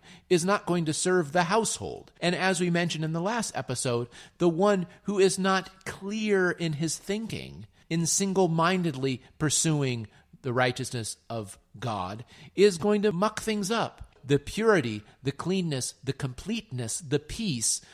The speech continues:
the one who does those things, those are the children of the Father who follow the will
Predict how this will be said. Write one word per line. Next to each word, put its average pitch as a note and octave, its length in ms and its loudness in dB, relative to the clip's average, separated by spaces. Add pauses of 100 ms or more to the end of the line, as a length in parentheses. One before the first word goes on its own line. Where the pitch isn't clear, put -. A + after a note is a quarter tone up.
(140)
the D3 80 0
one F3 240 2
who E3 140 0
does D#3 260 0
those G3+ 300 4
things, D3 260 -4 (100)
those G#3 560 0
are D#3 220 4
the C3+ 140 0
children D3 500 -2
of A#2+ 140 -6
the A2 80 -8
Father A2 540 -2
who D#3 140 2
follow C#3+ 680 4
the B2+ 100 0
will B2 560 2